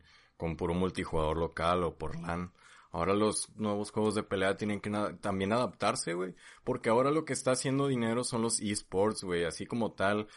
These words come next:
¿Por qué crees que no ha muerto Dota todavía? ¿Por qué crees que no ha muerto League of Legends, Counter-Strike? O sea, los, los nuevos juegos que están saliendo también, güey, Fortnite empezaron también con torneos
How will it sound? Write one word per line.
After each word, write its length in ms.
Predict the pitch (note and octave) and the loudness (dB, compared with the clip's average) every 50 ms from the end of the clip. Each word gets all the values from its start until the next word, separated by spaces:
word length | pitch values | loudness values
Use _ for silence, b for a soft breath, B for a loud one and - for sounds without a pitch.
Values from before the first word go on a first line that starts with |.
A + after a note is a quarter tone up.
| B B B | B B B
¿Por 180 | - G#2+ G2+ - | -4 -2 -2 0
qué 120 | - A#2 | 0 0
crees 200 | - C3 B2 - | 0 0 -2 0
que 80 | - A#2+ | 0 0
no 100 | A#2 A#2 | 2 2
ha 40 | A#2+ | 4
muerto 420 | A#2+ A#2 A#2 A2 - - A#2+ A2+ | 4 4 2 2 0 0 0 0
Dota 420 | G#2 G2 G2+ A2 A2 - - A#2 - | 2 4 2 2 2 0 -6 -6 -4
todavía? 540 | G#2+ G#2 G#2+ G#2+ G2+ F#2+ F#2 G2 G#2 G#2 G2 | -2 0 2 2 2 2 2 2 2 2 2
¿Por 140 | - F#2+ - | -2 -6 -6
qué 120 | G2+ F#2 | -6 -6
crees 180 | - G#2 G2 - | -6 -6 -6 -4
que 80 | - | -4
no 100 | G2+ G#2 | -2 -2
ha 40 | G#2 | 0
muerto 340 | G#2 G#2+ G#2 G2+ - - G#2+ | 2 2 0 0 0 -2 -2
League 160 | G2+ G2+ G2+ | 0 0 0
of 120 | G2 - G2 | 0 0 0
Legends, 600 | F#2 F2+ F2+ F2+ F#2 F#2+ F#2+ G2 F#2+ - - - _ | 0 0 2 2 2 0 -2 -2 -2 -4 -6 -8 _
Counter-Strike? 920 | - F#2 F#2 F2+ A#2 A2 G2 - - - F2+ F2+ F#2+ F#2+ G2 G#2 G#2 - - B B B B B B B | -2 -2 -2 2 2 0 0 0 0 2 4 4 6 6 4 2 -2 -6 -18 B B B B B B B
O 140 | B - G#2 | B -2 -2
sea, 420 | G2+ A2 A2 G#2 G2+ G2 F#2+ F#2 | 0 2 4 4 6 6 4 4
los, 300 | E2+ F#2+ G#2 G#2+ A2 G#2+ | 2 2 2 0 0 0
los 200 | A#2 G#2+ G#2 G#2 | 0 0 0 2
nuevos 220 | G#2+ A2+ B2+ C3 - | 4 2 2 2 0
juegos 300 | - A#2 A2+ B2+ B2+ - | 0 2 2 2 2 0
que 60 | A#2+ | -6
están 220 | A2 - G2+ G2 | -4 -4 -4 -4
saliendo 320 | - A#2 G#2+ G#2+ G#2+ A2 A2 | -2 -2 0 0 0 0 -2
también, 500 | - G2+ F2+ F2 F2 F#2 F#2+ G#2+ A2 A2 - _ _ _ | -2 -4 -2 0 0 0 0 -2 -4 -6 -10 _ _ _
güey, 340 | - - E2+ G2 G2 F#2+ - - _ | -12 -4 0 2 2 2 0 -6 _
Fortnite 480 | - - F#2 F2+ G2 A2 A2+ A#2 A2+ - B B B B B B | -2 0 2 2 4 4 2 2 0 -4 B B B B B B
empezaron 560 | G2 G#2+ G#2+ - F#2+ - - F#2 F#2 G2+ F#2 | 0 0 2 0 0 0 2 2 2 0 0
también 300 | - A2+ G2+ G2+ F#2+ F#2+ | 0 -2 0 0 -2 -2
con 320 | - G#2+ G#2+ G#2+ G2+ F2+ - - - | -2 -2 0 0 -2 -4 -8 -6 -4
torneos 720 | G2 F2 F2 F2 E2+ E2 E2+ F#2 G2 A2 A2 - - _ | -2 0 0 0 0 0 2 2 0 0 -2 -4 -8 _